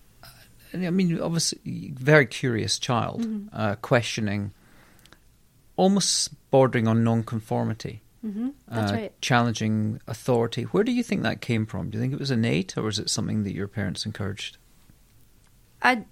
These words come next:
Speaker 2: definitely don't think they encouraged it.
Speaker 1: Mm.
Speaker 2: Um,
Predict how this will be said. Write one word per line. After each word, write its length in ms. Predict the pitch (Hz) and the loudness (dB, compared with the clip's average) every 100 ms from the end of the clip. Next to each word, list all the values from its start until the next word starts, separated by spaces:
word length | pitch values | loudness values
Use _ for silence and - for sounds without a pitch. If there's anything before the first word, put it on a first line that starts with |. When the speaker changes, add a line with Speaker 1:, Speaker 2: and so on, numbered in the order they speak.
| _ | _
Speaker 2:
definitely 300 | 240 240 233 | 0 2 0
don't 220 | 202 202 | 0 -2
think 180 | 208 190 | -4 -6
they 120 | 190 | -4
encouraged 560 | 185 180 190 180 - - | -6 -6 -6 -6 -8 -4
it. 200 | 180 - - | -4 -4 -8
Speaker 1:
Mm. 220 | 104 104 - - | -8 -8 -8 0
Speaker 2:
Um, 440 | 208 202 190 196 | 2 2 0 -2